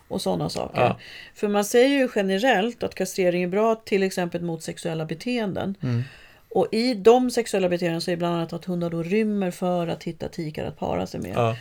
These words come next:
Speaker 1: Och att bli mer macho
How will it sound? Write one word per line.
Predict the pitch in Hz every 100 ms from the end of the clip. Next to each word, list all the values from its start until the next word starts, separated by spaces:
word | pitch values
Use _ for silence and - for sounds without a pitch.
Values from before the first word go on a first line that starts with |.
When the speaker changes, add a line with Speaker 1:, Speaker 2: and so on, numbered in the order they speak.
| -
Speaker 1:
Och | - - 175 - -
att | - 160 170 _ - -
bli | - 175 180 175
mer | 175 165 165
macho | 185 262 269 - - 262 262